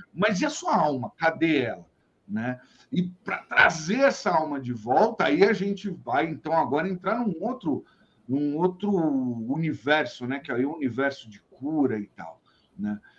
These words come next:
Então, já vamos, vamos falando um pouco, né, sobre isso, sobre esses processos de cura. Ah, o, o que que você pode destacar disso? Assim, como é que você, já que você tá na construção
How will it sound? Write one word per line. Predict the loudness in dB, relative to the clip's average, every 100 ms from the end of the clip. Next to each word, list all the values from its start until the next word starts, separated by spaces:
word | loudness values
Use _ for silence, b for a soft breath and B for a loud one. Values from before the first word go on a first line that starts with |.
| b b -8
Então, | 4 6 8
já | 6
vamos, | 6 4 2 2 0
vamos | 0 0 0
falando | 2 2 0
um | -4
pouco, | -4 -4 -2
né, | -2 -2
sobre | -4 -6 -4 -4
isso, | -4 -6 -8 -8
sobre | -8 -8
esses | -8 -12
processos | -4 -2 2 2 0 -4 -6
de | -6
cura. | -4 4 10 10 10 B B B B B B B 2
Ah, | 6 6 6 4 4 4 2 0 -4 -8 -10
o, | -12 -6 -6
o | -4
que | -6
que | -4
você | -2 2 2
pode | 4 2 2
destacar | 0 -6 -2 0 2 2
disso? | 0 -4
Assim, | -4 -2 -2 -2
como | -2 -2
é |
que | -2
você, | -4 0 2 2 0 b b b b b b _ _ _ _ _ _ _ _ _ -14
já | 6 6 8
que |
você | 8 8 6
tá | 6 6
na | 4
construção | 0 -6 -6 -6 -6 0 0 0